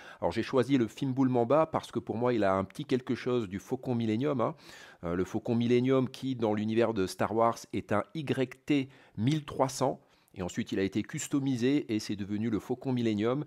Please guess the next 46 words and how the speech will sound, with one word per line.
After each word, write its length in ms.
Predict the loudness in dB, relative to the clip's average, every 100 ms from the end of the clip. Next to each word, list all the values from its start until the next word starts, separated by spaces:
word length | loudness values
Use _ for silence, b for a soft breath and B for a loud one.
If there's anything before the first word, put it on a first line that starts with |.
| B B -8
Eh 80 |
bien, 220 | -2 0 2
moi, 140 | 2
j'ai 120 | 2
le 100 | 0
même 220 | 0 -2
projet 380 | -2 -4 -2 0
avec 180 | 0 -2
le 80 | -4
Fimbul 380 | -6 -6 -4 -2
Mamba. 400 | 0 2 0 0
Quand 160 | -4
on 80 | -6
pourra 280 | -4 -2 -2
commencer 540 | -2 -4 -4 -4 -2
à 160 | -2 -2 B B B
configurer 560 | -2 -2 -2 -2 2
les 100 | 4
vaisseaux, 560 | 4 0 -2 -2 -2 -2
à 140 | 0 0
les 100 | 0
rendre 340 | 0 0 -2
vraiment 360 | -4 -2 2 2
uniques, 400 | 2 0 -2 -2
à 60 |
les 100 | -2
customiser, 800 | -2 -10 -6 -4 -2 0 0 0
eh 120 | -4 -4
bien, 280 | -2 -2 -4 B B -10
euh, 200 | -6 -6
je 140 | -4
vais 140 | 0 2
le 160 | 2
booster 420 | 0 -6 -6 -4
comme 180 | -2 0
il 100 | -2
faut 320 | -2 0 0 0
et 80 | -6
ça 160 | -4
deviendra, 640 | -4 -2 -2 -2 2 2 2 -2
euh, 220 | -6 -4
mon 240 | -2 -2
Faucon 400 | -2 -6 -4 -2
Millenium 480 | 0 0 0 0 -2
du 120 | -6
jeu. 200 | -6 -8